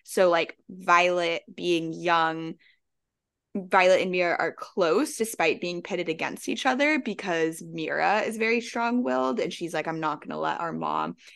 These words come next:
get in the way of us being siblings," after Brennan, quote unquote, died. But then also that was, like, almost like a pay it forward because Brennan had been looking out for Mira. Like,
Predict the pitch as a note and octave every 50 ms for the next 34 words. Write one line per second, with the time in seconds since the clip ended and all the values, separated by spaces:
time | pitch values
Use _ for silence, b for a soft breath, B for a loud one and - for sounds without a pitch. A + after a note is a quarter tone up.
0 | B B B - F3+ E3+ E3+ E3 D#3 D#3 D#3 D#3 - - D3 E3 E3+ E3+ - _
1 | - E3 D#3+ - - _ - - - F3+ - - - - - - G#3+ A3 A3+ A#3
2 | A#3+ A#3+ A#3+ B3 A#3+ A#3 B3 B3 C4 C4 B3+ B3 - - _ _ E3+ E3 D#3+ -
3 | - E3+ E3+ - D#3+ D#3 D#3+ D#3+ E3+ E3+ - - _ _ _ _ - - F3 E3
4 | D#3+ D#3 - F3+ F3 - F3 G3 G3+ G3 G#3 G#3+ - _ _ _ _ _ _ _
5 | _ _ _ _ _ _ _ _ _ _ - G#3+ A3+ G#3+ G3 F3+ - F3 F3+ F#3
6 | F#3 - G3 F#3 F3 E3+ E3+ b b b b b b _ _ _ _ - F3+ F3
7 | F3+ - - F#3 F#3 G3 F#3+ F#3 F3 F3 F3 - - F3 F3 E3+ E3+ E3+ - G3
8 | F3+ F#3 E3+ F3+ - - F#3+ F3 - - - - - E3+ E3 E3+ E3+ E3 E3 E3
9 | E3+ - E3+ - F#3 E3+ E3 E3 - E3+ E3 F3 F3 F3 E3+ E3+ E3+ E3+ E3 E3
10 | E3 D#3+ D#3 D#3 - E3 D#3+ D3+ D3 - - - D#3+ D#3+ D#3 E3 F3+ F#3 F3 E3
11 | E3 E3+ F3 F3 F3+ E3+ E3 -